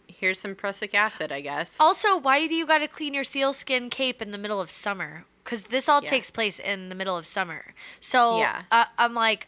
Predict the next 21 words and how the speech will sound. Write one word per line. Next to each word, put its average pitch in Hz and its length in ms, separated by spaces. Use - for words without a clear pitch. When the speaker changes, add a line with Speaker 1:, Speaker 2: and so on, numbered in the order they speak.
Speaker 2:
I 214 140
don't 185 120
know. 175 280
Uh, 220 360
but, 247 300
uh, 220 220
she - 160
probably 247 400
had 254 260
pigeon 226 380
pets, 214 560
a 226 60
sealskin 233 560
cape. 190 460
I, 247 140
it's 262 200
just, 339 140
like, 330 120
not, 196 340
uh, - 60
uh, 175 100